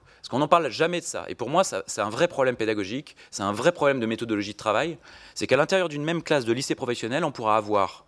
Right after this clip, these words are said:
des élèves en alternance et des élèves en formation initiale. Ce qui fait que le rythme, faut, faut être très clair, ce que j'appelle des élèves en apprentissage, en fait, c'est pas des élèves, on les appelle des salariés, partiront, euh, la moitié du temps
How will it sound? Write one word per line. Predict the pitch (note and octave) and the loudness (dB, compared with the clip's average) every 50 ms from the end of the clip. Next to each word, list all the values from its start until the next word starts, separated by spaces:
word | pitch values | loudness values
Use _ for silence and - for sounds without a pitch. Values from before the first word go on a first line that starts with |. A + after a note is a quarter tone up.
| _ - - - _ _ _ - - _ _ _ | _ -20 -20 -20 _ _ _ -20 -20 _ _ _
des | A2 A2 E3 A3+ G3+ F#3 F#3+ | -2 0 0 2 2 2 2
élèves | F3 D#3+ C3+ | 2 2 2
en | C#3 C3+ | 2 0
alternance | B2 A2 - - G#2+ G#2+ A2 A#2 E3 - - - - - _ _ _ _ _ _ - - - _ _ | 0 0 2 0 2 2 2 -2 -2 -2 -4 -8 -10 -14 _ _ _ _ _ _ -20 -20 -20 _ _
et | - G#3 | 0 2
des | F3+ F3+ E3 C#3 D3 | 4 2 2 2 4
élèves | D3 E3+ F3 | 4 4 4
en | D3 C3+ | 4 2
formation | - B2+ C3 B2+ - - | 2 2 2 2 0 0
initiale. | D3+ C#3+ C#3 B2+ - - A2 F#2 D#2 D#2 - _ _ _ _ _ _ _ _ - - - - - - - - - - - _ _ | -2 -2 -2 -4 -4 -2 -2 -2 -2 -6 -12 _ _ _ _ _ _ _ _ -20 -20 -20 -20 -20 -20 -20 -20 -20 -20 -20 _ _
Ce | - - | -12 -8
qui | - G3+ G3 | -6 -6 -2
fait | - F#3 F3+ E3+ | 2 2 2 2
que | - - C3 A#2+ A#2 - | 2 2 4 4 4 2
le | - A2+ B2+ C3+ | 4 6 6 6
rythme, | C3+ F3+ F3+ - - G#2 F2+ E2 - | 6 4 -2 -2 -6 -8 -8 -10 -10
faut, | - - - - | -12 -16 -16 -8
faut | - - | -6 -6
être | A2 | -6
très | - - D3+ | -2 -2 -4
clair, | - - F#3 F3 C3 - - - _ - | 0 4 4 4 2 0 -6 -18 _ -20
ce | - - | -20 -6
que | - A#2+ | -4 0
j'appelle | A2 B2+ B2 - C#3+ B2 | 0 2 2 2 2 2
des | A2+ A#2+ A#2 G#2 B2+ | 2 0 2 4 2
élèves | C3 C3+ C#3 B2+ G#2+ | 2 4 2 0 0
en | G#2 | -2
apprentissage, | G#2 G2 - A2 - G#2 - A#2 A2 | -4 -4 -6 -10 -10 -6 -4 -4 -4
en | G2+ G2 | -4 -4
fait, | - G2+ - | -6 -8 -8
c'est | - | -4
pas | - F#2+ | -4 -4
des | F2+ G2 G2+ F#2+ A2 | -2 -2 0 0 0
élèves, | G#2+ G#2+ G#2 F#2 D#2 D#2 E2 | 2 2 0 0 -2 -4 -8
on | - F2 | -8 -8
les | E2+ E2+ F2+ | -6 -6 -6
appelle | F2+ - G2 F#2 | -4 -4 -4 -4
des | E2+ | -4
salariés, | E2 - F2 D#2+ D#2+ D2+ F#2 B2 D3 F3+ A3+ A3+ _ _ _ - - - - - - - _ _ | -6 -4 -4 0 0 0 0 0 -2 -4 -4 -6 _ _ _ -20 -20 -20 -20 -20 -20 -20 _ _
partiront, | - B2 - - - - C#3 C#3 C3+ C#3 D3 C#3 B2 F2 | -2 -2 -2 -2 -4 -2 0 0 2 2 2 2 2 2
euh, | F2+ F#2 | 2 2
la | G2 A#2 | 2 2
moitié | C#3+ C#3 C3 - C3+ B2 | 2 2 0 0 -4 -4
du | A#2+ A#2 | -6 -2
temps | - A#2+ G#2+ G#2 F#2+ F2+ | 0 0 0 0 -4 -10